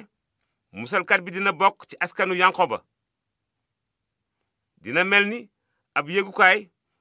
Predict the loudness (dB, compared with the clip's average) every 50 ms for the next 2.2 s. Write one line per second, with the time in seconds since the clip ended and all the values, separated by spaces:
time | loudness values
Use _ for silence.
0 | _ _ _ -10 -10 -8 -4 -2 -2 -2 -2 -4 -6 -10 -10 -8 -8 -8 -8 -8
1 | -10 -16 _ _ _ _ _ 2 2 4 6 4 4 4 2 0 -2 -2 -2 0
2 | 2 0 0